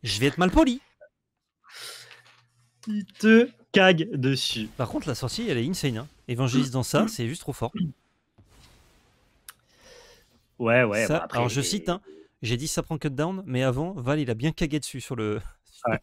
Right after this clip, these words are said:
Speaker 2: mais je cague,
Speaker 1: sur
Speaker 2: je
Speaker 1: le
Speaker 2: cague
Speaker 1: top.
Speaker 2: toujours dessus, hein. Ce qu'il te fait là ne, ne, ne sera pas joué en standard. Je,
Speaker 1: That's
Speaker 2: je, je ne
Speaker 1: illegal.
Speaker 2: crois pas du tout.
Speaker 1: Je suis obligé de buter ça. Mais c'est quel enfer, mais j'ai perdu là, Val. Comment je fais, moi ?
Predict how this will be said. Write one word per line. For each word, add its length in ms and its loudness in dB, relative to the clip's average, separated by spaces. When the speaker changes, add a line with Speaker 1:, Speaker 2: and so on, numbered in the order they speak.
Speaker 2:
mais 100 4
je 120 4
cague, 200 6
Speaker 1:
sur 100 2
Speaker 2:
je 60 6
Speaker 1:
le 40 4
Speaker 2:
cague 100 6
Speaker 1:
top. 80 4
Speaker 2:
toujours 200 4
dessus, 300 4
hein. 160 4
Ce 140 -20
qu'il 80 -2
te 120 6
fait 260 6
là 220 8
ne, 240 4
ne, 200 2
ne 160 -2
sera 240 -4
pas 120 -4
joué 100 -4
en 60 -4
standard. 360 -10
Je, 80 -8
Speaker 1:
That's 200 -4
Speaker 2:
je, 120 -2
je 40 4
ne 120 2
Speaker 1:
illegal. 200 4
Speaker 2:
crois 220 2
pas 80 -8
du 140 -6
tout. 80 -20
Speaker 1:
Je 60 -18
suis 100 -18
obligé 200 -10
de 100 -20
buter 220 -16
ça. 360 -6
Mais 80 -18
c'est 160 -20
quel 160 -10
enfer, 300 -6
mais 60 -8
j'ai 100 -6
perdu 360 -6
là, 120 -4
Val. 200 -2
Comment 200 -6
je 100 -4
fais, 160 -4
moi ? 180 -6